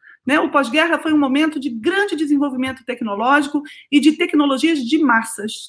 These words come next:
que, portanto, traziam uma esperança de que aquelas tecnologias de massas que se desenvolveram em todos esses aspectos que eu coloquei aqui, né, nos aspectos de remédios ambientais,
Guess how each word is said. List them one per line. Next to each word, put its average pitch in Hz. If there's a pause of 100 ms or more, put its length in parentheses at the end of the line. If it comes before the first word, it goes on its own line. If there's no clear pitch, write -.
(600)
que, 427
portanto, 311
traziam 320
uma 349
esperança 339
de 233
que 320
aquelas 370
tecnologias 196
de 269
massas 262 (400)
que 349
se 277
desenvolveram 208
em 214
todos 359
esses 247
aspectos 269
que -
eu 196
coloquei 175
aqui, 311 (380)
né, 247
nos 226
aspectos 202 (260)
de 175 (100)
remédios 214 (160)
ambientais, 226